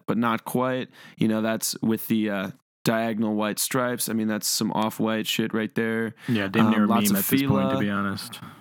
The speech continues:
Speaker 1: Right. You know, it's just like this, this collection is, is not quite as interesting as I thought. I'm really a
Speaker 2: Yeah.
Speaker 1: big fan, though, of these big oversized sweaters with the big loose sleeves and the stripes.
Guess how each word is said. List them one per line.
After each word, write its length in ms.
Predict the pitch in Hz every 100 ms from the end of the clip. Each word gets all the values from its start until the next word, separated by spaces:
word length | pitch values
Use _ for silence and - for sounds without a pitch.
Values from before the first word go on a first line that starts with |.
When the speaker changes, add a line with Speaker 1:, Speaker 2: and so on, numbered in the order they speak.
| -
Speaker 1:
Right. 320 | 175 147 107
You 140 | - 151
know, 140 | 147
it's 120 | 143
just 140 | 156 147
like 260 | 139 120 -
this, 260 | - 143 -
this 300 | - 143 -
collection 560 | - 139 135 - 135
is, 280 | 120 113 107
is 220 | - 110
not 220 | 117 120 -
quite 340 | - 117 113
as 200 | 110 107 -
interesting 540 | 110 120 120 123 120
as 100 | 110
I 80 | 110
thought. 360 | - 113 127 -
I'm 180 | 120 120
really 240 | 139 170
a 40 |
Speaker 2:
Yeah. 60 | 139
Speaker 1:
big 160 | 123 117
fan, 400 | - 113 113 123
though, 240 | 131 135
of 180 | 101 104
these 320 | 107 104 - - _
big 240 | - 120 101
oversized 560 | - 110 110 - 107 110
sweaters 460 | - 107 107 113
with 140 | 107 -
the 40 |
big 280 | 101 110 110
loose 240 | 107 110
sleeves 560 | - 110 107 110 113 -
and 140 | 110 101
the 40 |
stripes. 540 | - 110 113 151 -